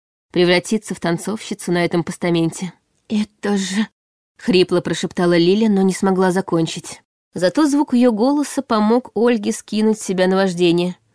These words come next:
Она решительно подошла к столу и резким движением захлопнула крышку, обрывая мелодию. И сразу дышать и думать стало легче. «Это ведь та шкатулка, да?» У Лили всё-таки прорезался голос.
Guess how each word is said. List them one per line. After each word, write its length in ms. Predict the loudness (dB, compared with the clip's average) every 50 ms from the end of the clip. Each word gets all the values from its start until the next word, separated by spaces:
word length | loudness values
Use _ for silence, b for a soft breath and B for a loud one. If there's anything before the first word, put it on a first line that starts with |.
| _ _ _
Она 220 | -2 0 2 2
решительно 520 | 2 2 0 -2 -2 0 0 0 0 0
подошла 440 | 0 -2 -2 -2 -4 -2 -2 -4 -4
к 60 | -4
столу 420 | -6 -6 -2 -2 0 0 -2 -4 -6 B B B B B B B
и 80 | 0 2
резким 320 | 2 2 2 2 2 2
движением 580 | 4 4 2 2 2 2 4 4 4 6 4 4
захлопнула 640 | 2 2 0 0 0 0 0 0 0 0 0 0 0
крышку, 400 | 0 -2 -2 -2 -4 -4 -4 -2
обрывая 400 | -2 0 2 2 2 2 2 2
мелодию. 500 | 2 2 2 0 0 0 -2 -2 -4 -4 -8 _ _ _ _ _ _ _ _ _ _ _ _ _ -4
И 80 | -2
сразу 340 | 0 2 2 2 4 4 4
дышать 500 | 2 2 0 0 0 0 0 0 0 -2
и 40 | -2
думать 440 | -2 0 0 2 2 2 2 0 -2
стало 380 | -6 -6 -4 -2 0 0 0
легче. 640 | 2 2 0 0 -2 -4 -10 -12 -10 -10 -10 -10 -12 _ _ _ _ _ _ -4 -4
«Это 160 | -2 0 0
ведь 160 | 0 0 0
та 120 | 0 -2
шкатулка, 560 | -2 0 -2 -2 0 2 0 0 2 0 0 0
да?» 220 | 0 0 -2 -2 -6 _ _ _ _ _ _
У 100 | -2 0
Лили 300 | 2 4 4 4 4 2
всё-таки 460 | 0 0 -4 -6 -6 -6 -6 -8 -8
прорезался 560 | -6 -4 -2 0 0 2 2 0 -2 -2 -2 -2
голос. 460 | -2 0 0 0 -2 -6 -10 -14